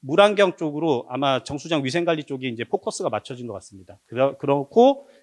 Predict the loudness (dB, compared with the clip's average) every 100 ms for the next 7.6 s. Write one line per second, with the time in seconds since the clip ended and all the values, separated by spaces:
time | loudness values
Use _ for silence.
0 | -4 2 4 4 4 4 4 6 6 6
1 | 4 4 2 -2 _ _ _ _ _ _
2 | 4 6 6 4 4 4 6 4 4 2
3 | 0 -2 -2 -2 0 0 0 0 0 2
4 | 4 6 4 -2 0 0 2 2 2 -2
5 | 0 -2 -2 0 2 0 -4 -6 -6 -8
6 | -6 -6 -6 -4 -2 -2 -4 -4 0 2
7 | 2 2 2 4 0 -2